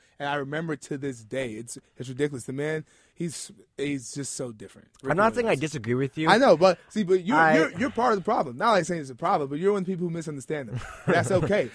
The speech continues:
Speaker 1: That's okay. That's
Speaker 2: I
Speaker 1: why
Speaker 2: mean,
Speaker 1: I'm here.
Speaker 2: yeah, yes and no. I think <sighs> you're not wrong, but I'm not gonna look at. I still think drugs really deter-, really tore apart
Speaker 1: Uh,
Speaker 2: the
Speaker 1: drugs
Speaker 2: career.
Speaker 1: played a factor
Speaker 2: Okay,
Speaker 1: in
Speaker 2: well,
Speaker 1: what
Speaker 2: that's
Speaker 1: happened.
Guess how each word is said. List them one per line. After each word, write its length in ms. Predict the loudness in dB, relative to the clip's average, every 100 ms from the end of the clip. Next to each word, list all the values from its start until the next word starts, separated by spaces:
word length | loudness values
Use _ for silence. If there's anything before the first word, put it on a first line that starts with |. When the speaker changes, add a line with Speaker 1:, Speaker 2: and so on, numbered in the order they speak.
| -8
Speaker 1:
That's 200 | -8 -4
okay. 340 | -6 -2 -2
That's 180 | 2 2
Speaker 2:
I 40 |
Speaker 1:
why 60 | 2
Speaker 2:
mean, 100 | 2 0
Speaker 1:
I'm 0 |
here. 180 | -2 -6 _ _ _ _ _ _ _ _ _ _ _
Speaker 2:
yeah, 280 | -6 0 0
yes 360 | 0 2 4 2
and 140 | 0
no. 200 | 2 0
I 160 | 0 -2
think 460 | -2 -4 -4 -8 -20 _
<sighs> 640 | -16 -14 -14 -16 -20 -20 -4
you're 160 | -2
not 220 | 0 0 -2
wrong, 440 | -4 0 0 0
but 100 | -2
I'm 220 | 0 0
not 180 | 0 -2
gonna 160 | -2 -2
look 160 | -2
at. 80 | -4
I 140 | -2 -2
still 240 | -2 -4
think 240 | -2 -6 0
drugs 300 | -2 0 -4
really 400 | -4 -2 -4 -8 _ _ _ _ -12
deter-, 360 | -6 -4 -4 -8 -20 -10
really 240 | -4 -2
tore 240 | -2 -2 -2
apart 300 | 0 0 -2
Speaker 1:
Uh, 40 | -2
Speaker 2:
the 60 |
Speaker 1:
drugs 260 | 0 2 0
Speaker 2:
career. 100 | -2
Speaker 1:
played 460 | 0 4 4 2
a 120 | -4 -8
factor 920 | -14 -20 -12 -6 -6 -8 -14 -14 -14 -6
Speaker 2:
Okay, 280 | -4 -2 -2 -4
Speaker 1:
in 100 | -4
Speaker 2:
well, 100 | 2
Speaker 1:
what 40 |
Speaker 2:
that's 180 | 2 2
Speaker 1:
happened. 240 | -4 -8